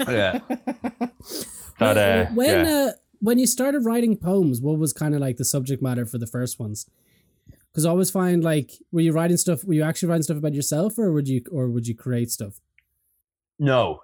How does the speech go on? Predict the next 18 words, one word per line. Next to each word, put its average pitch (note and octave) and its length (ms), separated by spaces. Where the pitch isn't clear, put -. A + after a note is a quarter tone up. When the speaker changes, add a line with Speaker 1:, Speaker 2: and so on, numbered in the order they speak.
Speaker 1:
Jesus, F2+ 460
as F#2+ 200
a F#2+ 120
fucking, F2 580
I F#2+ 60
started D#3+ 340
writing C3+ 560
stuff A#2 420
when G#2+ 100
I G#2 80
was G2 140
about F2+ 360
sixteen, F3 1500
properly, F3+ 460
I'd F3 140
say. F#3+ 320
Uh, G#2+ 480
and A2+ 440